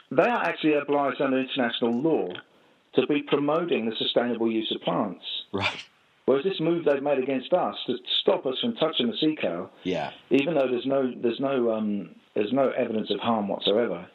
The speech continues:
Speaker 1: is actually going against our international obligations to promote the use of plants in a way that, that, that is part of our efforts to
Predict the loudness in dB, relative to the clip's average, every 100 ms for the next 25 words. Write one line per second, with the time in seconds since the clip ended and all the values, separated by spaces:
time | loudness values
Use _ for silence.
0 | _ -20 -12 -10 -8 4 4 4 2 2
1 | 2 2 2 2 2 0 -6 -12 -12 -16
2 | _ _ 2 2 4 0 -2 -2 0 0
3 | -2 0 -2 0 2 2 2 2 0 -4
4 | -6 -6 -4 -2 0 -2 -2 -8 _ _
5 | _ _ -2 0 2 2 2 0 -4 -2
6 | -2 -4 -4 -4 -2 -2 0 2 2 0
7 | 0 0 0 -2 -2 0 -2 0 0 0
8 | 0 -2 -4 -10 -18 -20 -20 -20 _ 0
9 | 0 0 -4